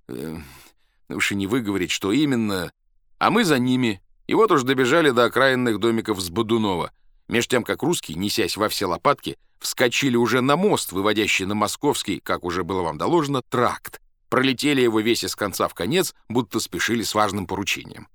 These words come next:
Во всей этой сумасшедшей сумятице спокойствие сохранял только кавалерийский резерв, которому кто-то из начальников успел приказать, чтоб прикрывал отступление. Обернулось это тем, что когда мы, ну, то есть остатки триста двадцать шестого,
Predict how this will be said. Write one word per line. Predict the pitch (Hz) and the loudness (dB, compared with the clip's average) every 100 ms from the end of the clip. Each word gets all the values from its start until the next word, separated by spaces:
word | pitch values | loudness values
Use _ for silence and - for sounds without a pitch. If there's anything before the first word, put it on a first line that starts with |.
| _ _ _ _ _ - | _ _ _ _ _ -2
Во | 104 | -2
всей | - 196 | 0 0
этой | 190 156 139 | 0 -2 -4
сумасшедшей | - 127 123 - 131 - 98 | -4 -4 -2 -2 -4 -4 -4
сумятице | - 123 180 - - - - _ _ _ _ _ | -4 -6 -6 -8 -10 -12 -16 _ _ _ _ _
спокойствие | - - - 196 170 151 | -6 -4 0 0 0 -2
сохранял | - 117 110 110 143 | -2 -2 -2 0 0
только | 139 135 127 123 | -2 -4 -2 -4
кавалерийский | - 110 101 101 117 - 107 | 0 0 2 0 -2 -4 -4
резерв, | 107 110 123 90 - _ _ - | -2 -2 -2 -2 -6 _ _ -8
которому | 90 110 101 98 | -4 -2 0 -2
кто-то | - 98 92 | -4 -4 -4
из | 80 | -4
начальников | 87 - 123 110 82 85 | -4 -2 -2 -2 -6 -8
успел | 82 - 98 | -8 -6 -6
приказать, | 85 82 80 101 | -6 -8 -4 -4
чтоб | - - 87 - _ | -4 -6 -8 -12 _
прикрывал | 110 101 107 101 101 98 | -4 -4 -2 0 2 0
отступление. | - - - 78 - - - _ _ _ _ _ _ | -2 -8 -8 -10 -12 -18 -20 _ _ _ _ _ _
Обернулось | - 98 160 202 190 175 | -4 2 2 4 2 0
это | 165 165 | -2 -4
тем, | - 202 | -2 -2
что | 156 151 | 0 -2
когда | - 143 135 | -2 0 0
мы, | 135 196 175 | 2 0 0
ну, | 147 110 | -2 -2
то | 120 | -2
есть | 87 - | -4 -6
остатки | - - 98 - 80 | -8 -4 -4 -4 -10
триста | - 95 - | -8 -8 -8
двадцать | 87 82 - | -6 -6 -6
шестого, | - 120 - - | -6 -6 -8 -10